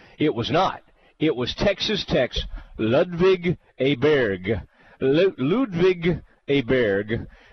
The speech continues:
And he won the individual title in convincing fashion with a fifteen under over seventy-two holes, eight shots clear of second place Jonas Baumgartner.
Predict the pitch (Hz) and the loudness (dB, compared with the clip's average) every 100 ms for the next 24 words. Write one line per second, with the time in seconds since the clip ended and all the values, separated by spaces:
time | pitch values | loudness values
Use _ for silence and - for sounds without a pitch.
0 | - 123 127 135 160 175 175 170 160 160 | -4 -2 0 0 2 2 2 0 2 -2
1 | 156 151 131 160 156 151 151 - 123 113 | 0 -2 0 0 2 0 0 -2 -6 -4
2 | 135 120 180 185 170 160 156 139 - 117 | -2 -2 -2 -2 -2 0 0 0 -2 -4
3 | - - - 143 135 110 - - 247 - | -4 -14 -4 0 0 -2 -4 -2 0 0
4 | - - 202 175 139 139 156 143 101 78 | -4 -2 0 0 -2 0 0 0 -6 -8
5 | - - _ - 156 139 135 - 156 131 | -12 -20 _ -2 0 0 -2 0 0 -2
6 | 110 135 110 113 110 95 - 156 214 - | -4 -2 0 0 -2 -4 -2 -2 -2 -4
7 | - 185 156 - - - 165 120 80 - | -2 0 -2 -4 -8 -2 0 0 -4 -8
8 | - - - 135 139 - 196 175 175 - | -20 -20 -6 -2 -2 0 -2 -2 -4 -4
9 | 165 147 - - 160 165 143 - 143 147 | -2 -2 -2 -4 -2 0 -2 -4 0 2
10 | 139 110 104 85 - 90 - | 0 0 -2 -2 -6 -14 -14